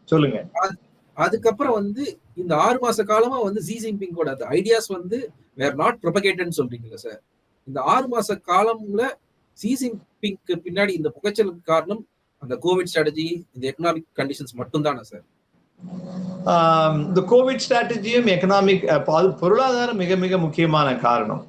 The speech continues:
Speaker 1: அது வந்து பிறகு வந்து, ஆம், கோவிட் அவர் வந்து எவ்வாறு நிர்வகித்தார் என்பதை பற்றியும் ஒரு கேள்வி இருக்கும்பொழுது வந்து,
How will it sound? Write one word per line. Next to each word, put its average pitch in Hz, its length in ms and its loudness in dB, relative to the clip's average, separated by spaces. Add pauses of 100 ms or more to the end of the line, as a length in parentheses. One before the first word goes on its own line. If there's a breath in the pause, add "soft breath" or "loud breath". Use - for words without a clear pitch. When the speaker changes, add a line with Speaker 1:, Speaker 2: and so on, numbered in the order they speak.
(180)
Speaker 1:
அது 143 180 2
வந்து 151 320 4
பிறகு 190 320 6
வந்து, 170 560 4 (300 loud breath)
ஆம், 127 1080 2
கோவிட் 240 400 6
அவர் 160 300 4
வந்து 151 340 2
எவ்வாறு 165 400 4
நிர்வகித்தார் 151 720 0
என்பதை 131 340 0
பற்றியும் 143 460 -2
ஒரு 127 200 2
கேள்வி 147 280 2
இருக்கும்பொழுது 127 460 4
வந்து, 135 520 0